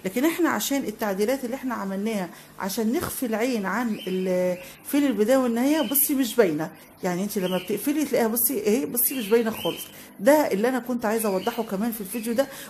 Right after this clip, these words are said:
ودي من ضمن الحاجات اللي ايه بحب دايمًا اقولها في الفيديوهات. هكمل السطر كله كده اعمده، اخر عمود عملته، بعد كده هعمل غرزه اتنين، وبعد كده هشبك في الغرزه الت-، التامنه الارتفاع، واحد، اتنين، تلاته، بايه؟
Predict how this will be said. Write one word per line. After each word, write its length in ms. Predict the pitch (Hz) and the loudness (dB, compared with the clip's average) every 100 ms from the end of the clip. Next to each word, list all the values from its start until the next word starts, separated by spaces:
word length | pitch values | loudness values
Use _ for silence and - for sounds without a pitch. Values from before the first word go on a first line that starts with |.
| - | 0
ودي 220 | 202 269 | 2 4
من 160 | 269 220 | 4 2
ضمن 140 | 247 | 2
الحاجات 360 | 240 233 240 247 | 0 -2 -2 0
اللي 140 | 208 | 0
ايه 160 | 254 262 | 0 -2
بحب 280 | 214 254 214 | -2 -2 2
دايمًا 300 | 220 240 214 | 2 2 2
اقولها 240 | - 226 226 | 0 0 0
في 100 | 220 | -4
الفيديوهات. 380 | 190 185 156 - - - | -6 -4 -4 -6 -16 -10
هكمل 320 | 247 320 294 214 | -2 2 2 4
السطر 320 | 214 254 220 | 0 0 -8
كله 300 | 220 233 208 | -6 -6 -4
كده 140 | 233 196 | -4 -4
اعمده، 400 | 165 190 294 415 - - - - 370 | -4 -6 -6 -10 -14 -20 -20 -14 -10
اخر 280 | 381 294 | -4 -2
عمود 280 | 233 214 254 | 0 2 0
عملته، 520 | 233 214 254 - 392 403 - - | 0 0 0 0 -2 -2 -16 -6
بعد 180 | 330 233 | -2 -2
كده 220 | 226 247 | -2 -2
هعمل 320 | 233 247 202 | 0 0 0
غرزه 440 | 190 226 196 190 202 | 0 0 0 -2 -4
اتنين، 380 | 190 220 277 381 - - - - | -2 0 2 0 -8 -20 -20 -12
وبعد 200 | 262 311 | -4 -2
كده 240 | 220 262 240 | -2 -4 -4
هشبك 300 | 254 226 220 | -2 -4 -6
في 360 | - 262 269 | -6 -6 -4
الغرزه 480 | 214 208 254 226 - | -4 -4 -4 -2 -4
الت-، 180 | 214 - | -6 -6
التامنه 680 | 240 208 202 - 214 226 254 | -4 -4 -8 -6 -4 -2 -2
الارتفاع، 540 | 240 220 214 202 156 - - - - - | -4 -8 -6 -4 -4 -8 -18 -18 -14 -8
واحد، 320 | 240 214 175 | -6 -4 -6
اتنين، 460 | 190 226 277 294 | -4 0 0 0
تلاته، 380 | 277 190 170 190 - - - - - - - - - - - - | -2 -4 -4 -8 -14 -18 -20 -20 -20 -20 -20 -20 -20 -20 -20 -4
بايه؟ 300 | 190 208 | 2 2